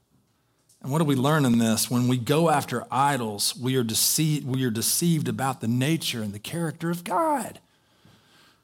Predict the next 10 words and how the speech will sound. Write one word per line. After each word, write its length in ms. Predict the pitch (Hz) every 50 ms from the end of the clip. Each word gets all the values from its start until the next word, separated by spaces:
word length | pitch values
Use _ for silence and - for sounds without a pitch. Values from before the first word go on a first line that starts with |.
| _ _ _ _ _
I 80 | - 135
wonder 300 | 143 147 165 180 170 156
today, 520 | 143 135 127 147 151 147 139 135 - - - - - - - _ - - - - _ _ _ _ _ _ _ _ _ _ _ _ _ _ _ _ _ -
we'll 160 | 156 156 170
look 140 | 214 196 180
at 100 | 147 127
this 180 | 156 135 -
at 80 | 139 117
the 160 | 123 123 143
end, 300 | 147 147 143 135 131 120